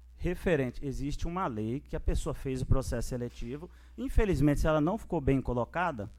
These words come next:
ela vai ter que aguardar a vez dela. Isso aí é natural, isso é a mesma coisa de um concurso. Não é porque quer dizer, então, que porque eu gosto do Leocádio, o Leocádio fazer um concurso da prefeitura, ficar em vigésimo lugar, eu tenho que pegar o Leocádio porque ele é um cara bom, excelente, e colocar ele pra trabalhar na prefeitura, Leocádio.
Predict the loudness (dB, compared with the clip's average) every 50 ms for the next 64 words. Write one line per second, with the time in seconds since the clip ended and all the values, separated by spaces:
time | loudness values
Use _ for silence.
0 | -20 -20 -20 -20 -8 -2 0 0 0 0 -2 -4 -4 -4 -6 -6 -4 -4 -2 2
1 | 2 2 4 4 2 0 0 -2 -4 -6 -4 -4 -2 -2 -2 -4 -6 -8 -12 -18
2 | -20 -20 -12 -8 -6 -4 -2 -2 -2 -2 0 0 0 0 0 -2 -2 -2 0 2
3 | 4 4 4 2 2 -2 -2 0 0 2 2 4 2 2 2 2 4 4 4 6
4 | 6 4 2 2 2 6 6 6 6 6 4 2 2 4 6 6 6 6 6 0
5 | 2 2 2 2 2 2 2 2 4 2 2 2 2 -2 -6 -6 -6 -10 0 8
6 | 12 12 12 12 12 12 12 12 12 12 12 12 10 10 8 6 4 2 2 0
7 | -8 -2 2 4 8 10 10 8 8 6 4 4 4 6 8 10 12 12 12 10
8 | 8 6 6 4 4 4 4 4 4 2 2 4 4 4 4 4 4 6 8 10
9 | 10 10 10 8 6 8 6 6 6 2 0 0 2 4 6 6 6 6 6 4
10 | 4 4 2 2 2 2 4 4 2 2 2 4 4 6 8 8 8 8 6 6
11 | 6 4 4 4 2 2 4 6 6 6 4 4 2 0 -2 -2 -2 -2 0 0
12 | 0 0 2 0 0 0 0 0 0 -2 0 0 -2 -2 0 0 0 2 2 4
13 | 4 4 2 0 -6 -4 -4 -4 -4 -4 -4 0 2 4 6 6 6 6 6 4
14 | 4 0 0 4 4 6 6 6 4 2 0 -2 -6 -10 -10